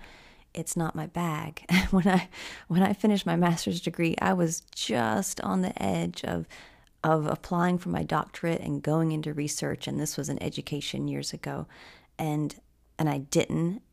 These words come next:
and I'm good with that. I, I don't really get a lot of joy from, from burying my nose in research and statistics and,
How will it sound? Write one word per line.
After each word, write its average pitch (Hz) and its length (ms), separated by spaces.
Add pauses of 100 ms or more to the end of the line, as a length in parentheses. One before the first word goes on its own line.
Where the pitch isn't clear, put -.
(120)
and 147 520 (460)
I'm 156 200
good 151 240
with 143 200
that. - 320 (520)
I, 185 460 (100)
I 170 160 (140)
don't 196 380
really 170 600
get 160 160
a 156 60
lot 156 160
of 160 160
joy 151 380
from, 143 420 (240)
from 151 220
burying 147 400
my 147 160
nose 147 540
in 143 340 (400)
research 175 880 (120)
and 143 540
statistics - 1000 (120)
and, - 480